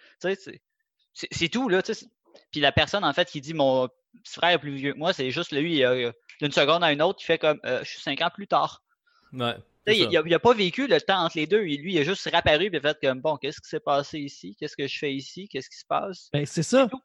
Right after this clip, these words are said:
Speaker 3: C'est que même
Speaker 1: Fait que
Speaker 3: si t'es un adolescent dans l'école,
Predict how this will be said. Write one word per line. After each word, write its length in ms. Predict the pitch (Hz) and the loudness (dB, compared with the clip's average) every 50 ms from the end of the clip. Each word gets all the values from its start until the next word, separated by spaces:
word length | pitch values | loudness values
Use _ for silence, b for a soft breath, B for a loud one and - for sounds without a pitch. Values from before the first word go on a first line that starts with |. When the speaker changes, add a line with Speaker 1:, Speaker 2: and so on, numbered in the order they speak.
| _ _ | _ _
Speaker 3:
C'est 180 | - - 180 | -2 0 0
que 80 | 165 156 | 2 6
même 140 | 180 214 247 | 6 6 6
Speaker 1:
Fait 60 | 269 | 6
que 40 | 233 - | 4 0
Speaker 3:
si 100 | - - | -2 -2
t'es 180 | 196 196 - 202 | 0 2 4 4
un 140 | 190 185 | 4 6
adolescent 560 | 185 185 175 180 175 170 165 156 - 214 220 233 | 4 4 4 4 4 4 4 2 2 0 0 2
dans 140 | 208 170 160 | 2 2 2
l'école, 360 | 156 143 - 180 202 226 | 2 0 2 2 2 2